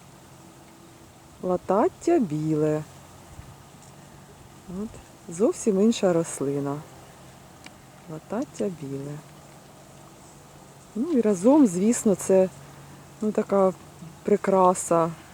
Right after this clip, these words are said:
любої водойми, річки. Це така незрівняна краса,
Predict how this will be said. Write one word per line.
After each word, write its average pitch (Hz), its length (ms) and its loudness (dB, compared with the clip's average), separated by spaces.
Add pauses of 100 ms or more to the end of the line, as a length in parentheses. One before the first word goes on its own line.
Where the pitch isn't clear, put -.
(640)
любої 190 520 2
водойми, 240 920 6 (220)
річки. 220 960 2 (1500)
Це 185 180 -8
така 180 280 -4
незрівняна 180 800 2
краса, 220 640 -2